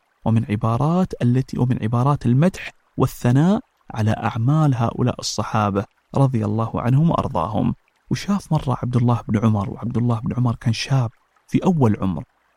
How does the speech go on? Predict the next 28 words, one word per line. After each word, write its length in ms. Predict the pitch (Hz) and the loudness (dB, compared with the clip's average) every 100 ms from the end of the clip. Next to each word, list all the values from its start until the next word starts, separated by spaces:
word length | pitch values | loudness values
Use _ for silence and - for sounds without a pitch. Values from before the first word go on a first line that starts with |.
| _ | _
فقال 340 | 110 127 131 | -2 2 4
النبي 260 | 110 107 101 | 4 2 0
صلى 260 | - 117 113 | -2 -4 -2
الله 380 | 123 110 110 | 0 0 -2
عليه 300 | 104 101 104 | -2 -2 0
وسلم: 600 | 104 101 110 101 98 101 - _ _ _ | -2 0 0 0 2 0 -2 _ _ _
"إن 200 | 131 131 | 0 2
عبد 340 | 117 127 - 113 | 2 -2 -4 -2
الله 600 | 110 107 113 143 156 139 | -2 0 0 2 0 0
رجل 480 | 120 131 120 120 151 | 0 2 4 4 2
صالح 500 | - 95 92 104 - - _ _ _ - | 0 -4 -4 -6 -8 -14 _ _ _ -2
لو 160 | 104 | -2
كان 420 | - - 131 113 | 0 0 2 2
يقوم 600 | 101 98 101 131 156 185 | 0 -2 -2 0 4 6
من 140 | 190 135 | 6 4
الليل". 480 | 95 92 90 98 131 _ _ _ | 2 0 0 -2 -6 _ _ _
فكان 340 | 170 - 196 - | -8 -2 -4 -2
عبد 160 | 170 180 | -2 0
الله 220 | 175 165 | 2 2
بن 200 | 180 160 | 0 0
عمر 200 | 180 175 | 0 2
متحمس 840 | 170 180 - _ - 208 175 160 - | 2 0 -2 _ 2 6 6 2 0
لصلاة 420 | - 175 190 190 180 | 0 0 0 0 0
الليل 420 | 185 208 226 233 - _ _ | 2 4 4 2 -4 _ _
ويحرص 600 | 113 120 147 - 120 - | 2 2 0 -2 -6 -4
على 300 | - 131 - - | -2 0 0 -4
أداء 380 | 107 127 - | 0 0 0
صلاة 320 | 113 82 143 | -4 -2 -2